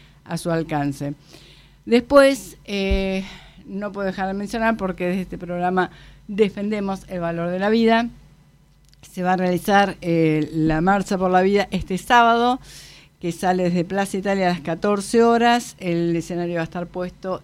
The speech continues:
en, eh, lo que es, eh, el Museo de Bellas Artes, ahí por la Avenida Libertador y Porredón. Bueno, allí va a estar, van a haber conjuntos musicales también y muchos testimonios muy valiosos.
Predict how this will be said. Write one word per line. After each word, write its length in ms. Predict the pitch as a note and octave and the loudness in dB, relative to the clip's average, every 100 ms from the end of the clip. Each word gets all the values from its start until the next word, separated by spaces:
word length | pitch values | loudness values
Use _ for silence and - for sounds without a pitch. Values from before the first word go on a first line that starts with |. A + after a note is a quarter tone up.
| _ | _
en, 420 | F#3 F#3+ G#3 G#3 - - - - _ | -4 -2 -2 -4 -8 -20 -20 -20 _
eh, 400 | E3+ D#3+ D3+ D3+ D#3+ | -8 -6 -4 -6 -4
lo 300 | D#3+ E3+ E3+ | -4 -4 -2
que 300 | F3 F3+ F#3 | 0 0 0
es, 180 | - | -2
eh, 360 | F#3+ F3 E3 D#3 | -2 0 0 -2
el 420 | D3+ D3+ C#3 F3 | -4 -6 -8 -6
Museo 260 | E3+ E3+ G#3 | -6 -4 -6
de 80 | F#3+ | -6
Bellas 240 | G3 A3 | -6 -4
Artes, 480 | B3 A#3+ A#3+ A#3+ A3 | -4 -2 -4 -6 -8
ahí 100 | G3+ | -10
por 140 | G3 | -8
la 60 | G3 | -8
Avenida 220 | G3+ G3+ | -8 -8
Libertador 520 | G3+ G3+ G3 G#3 G#3 | -8 -8 -6 -4 -4
y 60 | G3+ | -4
Porredón. 560 | G3+ G#3 A3+ C4 C4 F#3+ | -8 -6 -4 -2 -2 -4
Bueno, 280 | D#3+ C#3+ - | -4 -4 -6
allí 420 | E3+ E3+ F3 G3 | -6 -4 -2 0
va 100 | F#3 | 2
a 40 | F#3 | 0
estar, 380 | - A3 A3 - | 2 2 2 -4
van 180 | E3+ | -6
a 220 | D#3+ E3 F3 | -4 -2 -2
haber 140 | F3+ | -4
conjuntos 540 | - E3+ D#3+ G3+ F#3 E3 | -10 -10 -10 -12 -14 -14
musicales 500 | D#3 F#3+ G#3+ G3 G3 | -14 -14 -10 -10 -10
también 500 | G3 G3 A3 A#3 A#3+ - - | -10 -4 -2 -2 -6 -14 -12
y 60 | G3 | -6
muchos 280 | A3 A3+ A#3 | -4 -4 -4
testimonios 480 | A3 - G3+ G#3 G3 | -6 -6 -4 -2 0
muy 140 | G3+ | 0
valiosos. 640 | F#3 D#3+ C3 C3+ C#3 - | 0 0 -2 -4 -10 -12